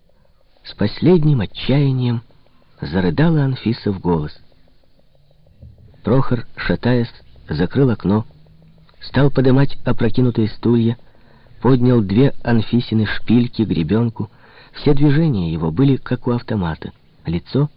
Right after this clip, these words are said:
мучительно бледное, безумное. В дверь оторопело стучались. «Кто?» — озлобленно крикнул Прохор. «Прошенька, ты что ли?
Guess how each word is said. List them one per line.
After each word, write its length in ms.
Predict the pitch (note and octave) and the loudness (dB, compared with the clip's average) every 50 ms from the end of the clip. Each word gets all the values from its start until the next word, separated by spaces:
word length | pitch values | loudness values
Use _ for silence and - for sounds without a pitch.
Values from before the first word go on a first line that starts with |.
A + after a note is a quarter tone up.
| _ _ _ _ - | _ _ _ _ -4
мучительно 540 | F3+ F3+ - - - - - E3+ E3 D#3 D3+ | -4 -2 -2 -2 -2 -2 -2 -4 -4 -4 -6
бледное, 580 | - E3 - A#2+ B2 A#2+ A2 G#2+ G#2+ G#2+ - - - - - _ - - _ _ - | -4 -2 0 0 0 0 -2 -4 -6 -6 -8 -12 -20 -20 -20 _ -20 -20 _ _ -10
безумное. 720 | D#2 F2 F#2 F2 F2+ D#2+ D2+ D#2 D2 C#2+ C#2 C#2 C2 - _ _ _ _ _ _ _ _ _ _ _ _ _ _ _ _ _ _ _ _ _ _ _ _ _ _ _ _ _ _ _ _ _ _ _ - | -6 -6 -4 -4 -4 -4 -4 -4 -6 -6 -8 -10 -12 -14 _ _ _ _ _ _ _ _ _ _ _ _ _ _ _ _ _ _ _ _ _ _ _ _ _ _ _ _ _ _ _ _ _ _ _ -12
В 80 | - E2 | -10 -8
дверь 360 | C#2 C#2+ G2+ C3 D3 - - - - - - | -4 0 2 2 2 0 -2 -10 -12 -12 -8
оторопело 580 | - G2+ - G2+ F#2 F2+ E2+ - A#2 A#2 A#2 B2 | -6 -6 -4 -2 -2 -2 -2 0 0 0 0 -2
стучались. 720 | - - - G#2+ - - E2+ D#2+ D2+ C#2 - - - - _ _ - _ _ _ _ _ _ _ _ _ _ _ _ _ _ _ _ _ _ _ _ | -4 -4 -6 -6 -4 -4 -6 -6 -6 -8 -12 -14 -20 -20 _ _ -20 _ _ _ _ _ _ _ _ _ _ _ _ _ _ _ _ _ _ _ _
«Кто?» — 400 | - - - - - G#2+ F#3+ D#3+ - - - - - - - - - - - - - _ - _ - - - | -20 -10 -4 0 0 2 2 0 -2 -6 -10 -14 -20 -20 -20 -20 -20 -20 -20 -20 -20 _ -20 _ -20 -14 -8
озлобленно 680 | - E2+ E2 D#2+ D2 F2 A#2+ B2 A#2+ A#2 A2+ A2+ A2 A2 | -6 -4 -4 -2 -2 0 2 2 2 2 2 2 0 0
крикнул 420 | - F#2 G2+ G2 - - G2 G2 | 0 0 0 0 0 0 -2 -2
Прохор. 420 | - - F#2+ F2+ E2 - - D2+ - - _ _ _ _ _ _ _ _ _ _ _ _ _ _ _ _ _ _ _ _ _ _ _ - | 0 0 -2 -2 -2 -4 -8 -10 -12 -14 _ _ _ _ _ _ _ _ _ _ _ _ _ _ _ _ _ _ _ _ _ _ _ -10
«Прошенька, 640 | - F3+ E3 D3+ - - C#3+ C3+ - - C3+ B2 - - - - - - - - | -6 -4 -4 -2 -2 0 -2 -2 -2 -4 -6 -8 -8 -10 -16 -20 -20 -20 -20 -8
ты 140 | - - G3+ F#3 | -2 0 0 0
что 200 | - - - D#3+ | 0 0 2 2
ли? 160 | C#3+ C#3 | 2 2